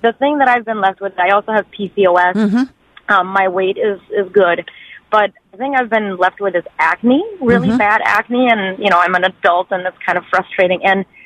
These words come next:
Speaker 1: I've gone to dermatologists, and they've recommended, like, Accutane and all those, like,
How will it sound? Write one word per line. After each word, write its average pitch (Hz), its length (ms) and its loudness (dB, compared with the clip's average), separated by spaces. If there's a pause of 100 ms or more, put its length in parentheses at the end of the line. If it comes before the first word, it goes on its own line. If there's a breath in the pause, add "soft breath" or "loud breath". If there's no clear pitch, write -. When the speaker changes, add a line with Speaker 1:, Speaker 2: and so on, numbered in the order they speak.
(260 loud breath)
Speaker 1:
I've 190 160 -2
gone 208 180 2
to 208 80 -10
dermatologists, 196 720 0
and 185 160 0
they've 170 240 0
recommended, 175 520 0
like, 170 140 2 (100)
Accutane 170 580 -2
and 165 140 0
all 165 160 2
those, 170 200 0
like, 170 140 -4